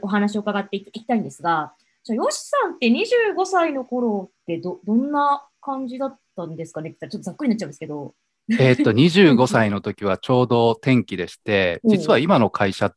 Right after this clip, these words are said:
Speaker 2: て三
Speaker 1: はい。
Speaker 2: 社目なんですよね。
Speaker 1: あ、そうなんですね。
Speaker 2: で、まあ、今では、あの、あまり珍しくなくなったと思うんですけども、転職ですよね。
Speaker 1: うん。うん。
Speaker 2: で、当時もう何年前だ？二十<laughs> 数年前なんで、
Speaker 1: うん。
Speaker 2: ま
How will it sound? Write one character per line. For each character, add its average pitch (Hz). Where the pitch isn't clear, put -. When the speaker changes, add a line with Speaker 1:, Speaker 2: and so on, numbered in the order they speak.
Speaker 2:
て 98
三 104
Speaker 1:
は -
い。 127
Speaker 2:
社 139
目 165
な 113
ん 87
で -
す -
よ 104
ね。 151
Speaker 1:
あ、 -
そ 359
う 285
な 185
ん 160
で 139
す -
ね。 -
Speaker 2:
で、 147
ま 185
あ、 175
今 202
で 143
は、 104
あ 107
の、 95
あ 117
ま 135
り 135
珍 131
し -
く 104
な 98
く -
な 101
っ -
た 92
と 95
思 95
う -
ん 87
で 85
す -
け 92
ど 85
も、 90
転 131
職 113
で 90
す -
よ -
ね。 127
Speaker 1:
う -
ん。 -
う -
ん。 -
Speaker 2:
で、 117
当 170
時 107
も 107
う -
何 110
年 117
前 123
だ？ -
二 127
十 110
<laughs> 381
数 -
年 120
前 120
な 101
ん 92
で、 107
Speaker 1:
う 233
ん。 -
Speaker 2:
ま 208